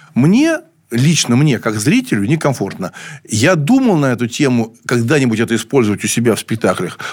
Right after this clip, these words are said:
Думал, но не могу. Ну, я, я не чувствую, ну, я не понимаю, как, понимаете, да? А, мне кажется, что если вы хотите достичь этого ш-, чего-то неприли-, ну, вот этого, то, что не,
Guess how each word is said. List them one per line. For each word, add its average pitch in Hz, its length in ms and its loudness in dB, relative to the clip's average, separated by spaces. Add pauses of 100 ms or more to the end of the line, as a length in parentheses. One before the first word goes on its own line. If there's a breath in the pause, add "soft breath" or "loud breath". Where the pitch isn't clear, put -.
Думал, 135 500 2 (200 loud breath)
но 143 160 4
не 175 140 2
могу. 165 460 -2 (300)
Ну, 156 80 4
я, 160 100 4
я 165 260 0
не 175 200 2
чувствую, 180 560 -4
ну, 127 100 2
я 151 140 4
не 156 100 2
понимаю, 156 460 0
как, - 420 -6
понимаете, 98 480 -2
да? 139 240 0 (420 loud breath)
А, 104 380 2
мне 123 240 2
кажется, 127 400 0
что 113 760 2
если 117 220 -4
вы 110 80 -2
хотите 113 220 2
достичь 110 360 -2
этого 110 280 0
ш-, - 180 -4
чего-то 113 460 0
неприли-, 110 520 0
ну, 135 120 2
вот 104 140 -2
этого, 92 220 -4
то, 123 200 2
что 98 160 -2
не, 95 120 2